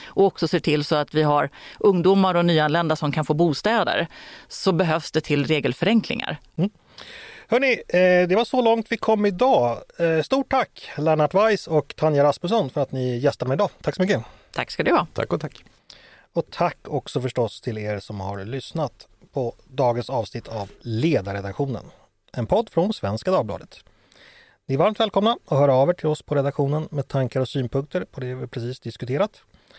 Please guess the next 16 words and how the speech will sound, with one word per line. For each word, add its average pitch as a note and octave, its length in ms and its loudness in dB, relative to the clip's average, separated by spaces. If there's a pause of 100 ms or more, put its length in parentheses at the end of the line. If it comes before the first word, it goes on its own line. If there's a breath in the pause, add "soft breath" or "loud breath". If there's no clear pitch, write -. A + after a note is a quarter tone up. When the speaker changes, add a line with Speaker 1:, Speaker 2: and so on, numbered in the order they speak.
(320 soft breath)
Speaker 2:
Men A#3+ 180 0
också G#3+ 260 0
om G3+ 80 4
ni G#3 60 6
har F3+ 140 4
idéer D3 460 4
och C3+ 60 2
förslag G#2 400 -2
på B2 100 -2
vad C3+ 100 0
vi D#3+ 60 -2
ska - 120 -4
ta C#3 120 -6
upp - 180 -10
i - 60 -20 (160)
framtiden. G#2+ 520 -10